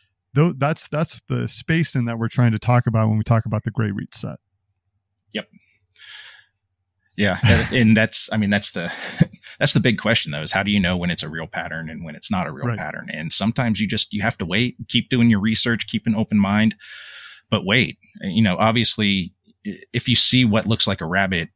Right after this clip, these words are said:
Speaker 2: in the clouds in the sky, right, you know that's not literally a rabbit. Okay, so
Speaker 1: Right.
Speaker 2: <laughs> you can, you can discount that pattern. Like I said, it's fun, but don't believe that there's a rabbit floating around up there. At least,
Speaker 1: Yeah.
Speaker 2: you know, not that we, uh, maybe, maybe the government is floating rabbits around in the sky.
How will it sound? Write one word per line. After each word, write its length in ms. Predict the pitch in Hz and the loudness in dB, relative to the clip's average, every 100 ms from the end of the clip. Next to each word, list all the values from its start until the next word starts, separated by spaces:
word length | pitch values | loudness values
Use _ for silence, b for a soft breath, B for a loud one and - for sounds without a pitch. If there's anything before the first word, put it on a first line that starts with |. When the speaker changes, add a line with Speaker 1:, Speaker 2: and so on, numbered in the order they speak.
| - | -10
Speaker 2:
in 160 | 101 | -8
the 60 | 80 | -8
clouds 480 | - 170 95 78 85 | -2 2 2 0 -4
in 80 | 71 | -4
the 60 | |
sky, 280 | - 85 78 | -6 -6 -6
right, 240 | 80 90 | -4 -4
you 160 | 101 90 | -4 0
know 220 | 113 113 | 2 4
that's 200 | 92 - | 2 0
not 200 | 101 87 | 0 -2
literally 420 | 87 87 73 65 | -4 -6 -8 -10
a 60 | 76 | -10
rabbit. 300 | 69 76 - - _ | -8 -8 -10 -20 _
Okay, 240 | - 82 78 | -8 -6 -4
so 260 | - 85 | -2 -4
Speaker 1:
Right. 180 | 107 107 | -4 -4
Speaker 2:
<laughs> 20 | |
you 140 | - 113 | -2 0
can, 240 | 113 101 | 2 0
you 120 | 127 107 | 0 2
can 160 | 110 | 4
discount 400 | 143 - 117 87 | 4 2 0 0
that 180 | 85 - | -2 -2
pattern. 300 | - - - | -6 -8 -6
Like 140 | - 101 | -2 -2
I 40 | |
said, 200 | - 80 | -2 -4
it's 140 | - - | -6 0
fun, 320 | 127 117 113 | 2 4 2
but 140 | - | 0
don't 180 | 104 90 | -4 -4
believe 220 | 110 107 | -4 -4
that 100 | - | -4
there's 200 | - 85 | -6 -6
a 40 | 82 | -6
rabbit 320 | 85 80 - | -8 -8 -12
floating 320 | 85 80 78 | -18 -20 -18
around 300 | 80 73 78 | -12 -10 -10
up 100 | 78 - | -12 -12
there. 160 | - - b b b _ _ | -12 -14 b b b _ _
At 140 | 95 131 | -6 -2
least, 240 | 117 117 | 2 2
Speaker 1:
Yeah. 60 | 95 - _ _ _ 110 | -2 -12 _ _ _ -4
Speaker 2:
you 120 | 101 | -4
know, 100 | 85 | -2
not 220 | 92 101 | 0 0
that 80 | 90 | -2
we, 140 | 80 - | -6 2
uh, 60 | 120 | 4
maybe, 340 | 110 117 135 135 | 4 4 4 4
maybe 200 | 127 120 | 2 2
the 60 | |
government 480 | 104 110 110 101 92 | 0 0 2 0 0
is 220 | 87 90 | -2 -2
floating 420 | - 85 87 92 | -6 -10 -6 -6
rabbits 340 | 73 80 85 - | -4 -8 -10 -10
around 240 | 82 85 | -10 -10
in 60 | 80 | -12
the 60 | 87 | -12
sky. 320 | - 82 | -10 -8